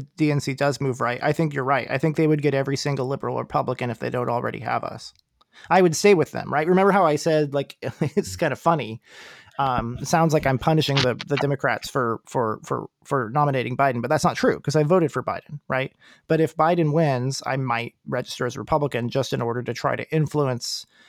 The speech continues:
that, the Republican Party in the primary and, and into moderating on social issues and, and re-embracing fiscally conservative small government,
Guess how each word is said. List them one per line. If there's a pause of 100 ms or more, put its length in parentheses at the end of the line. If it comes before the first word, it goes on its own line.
(220)
that, (120)
the
Republican
Party
in
the
primary
and,
and
into
moderating
on
social
issues
and,
and
re-embracing
fiscally
conservative
small
government,